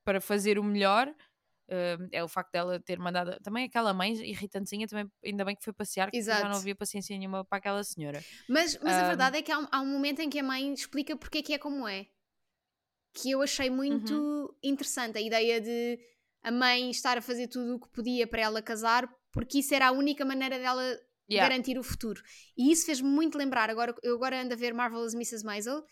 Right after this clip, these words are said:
Speaker 2: e fez-me muito lembrar uma conversa que existe entre a, a, a Midge e a mãe dela, nesse sentido que é, ah, às vezes, infelizmente, as mães podem parecer chatas e irritantes,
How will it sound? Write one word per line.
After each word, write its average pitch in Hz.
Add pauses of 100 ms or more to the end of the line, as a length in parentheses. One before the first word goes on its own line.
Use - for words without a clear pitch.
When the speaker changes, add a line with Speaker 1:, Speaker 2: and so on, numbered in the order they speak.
(280)
Speaker 2:
e 233
fez-me 262
muito 294
lembrar 254
uma 254
conversa 262
que 240
existe 240
entre 233
a, 208
a, 190
a 202
Midge 214
e 226
a 220
mãe 220
dela, 226 (560)
nesse 262
sentido 247
que 190 (140)
é, 196
ah, 196 (880)
às 247
vezes, 269
infelizmente, 277
as 277
mães 269 (500)
podem 247
parecer 240
chatas 262
e 240
irritantes, 254